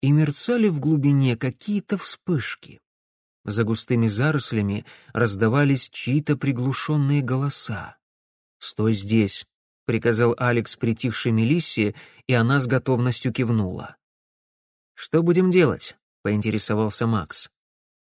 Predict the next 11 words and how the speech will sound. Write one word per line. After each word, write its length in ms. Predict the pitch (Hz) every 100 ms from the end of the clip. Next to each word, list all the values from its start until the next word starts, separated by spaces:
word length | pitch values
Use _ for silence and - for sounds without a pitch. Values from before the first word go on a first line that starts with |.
| _ -
"Проникнуть 720 | 104 104 131 165 180 175 165
незамеченными 920 | 165 139 143 156 160 - 170 170 170
у 80 | 160
нас 300 | 165 160 170
вряд 360 | 175 160 117
ли 140 | 117 117
получится", 1000 | 123 120 120 117 120 - - 127 139 - _
немного 480 | - 117 117 113 104
подумав, 440 | 113 107 117 117 -
сказал 340 | - 117 113
Грановский. 800 | 113 117 117 110 95 - - 87